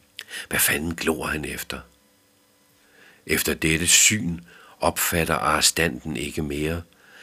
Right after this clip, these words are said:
Han synker ind i sig selv. Hvad havde han kunne gøre anderledes?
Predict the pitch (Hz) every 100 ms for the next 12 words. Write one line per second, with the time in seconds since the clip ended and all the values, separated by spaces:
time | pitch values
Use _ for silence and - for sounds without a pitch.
0 | - - 76 - 95 85 82 78 - -
1 | - - 90 85 67 69 - - 85 -
2 | 69 67 - - _ _ _ _ _ _
3 | _ _ _ - - _ _ - - -
4 | - 69 73 80 - _ - - _ 85
5 | 78 71 - 69 - 69 76 - 71 78
6 | 78 69 60 - -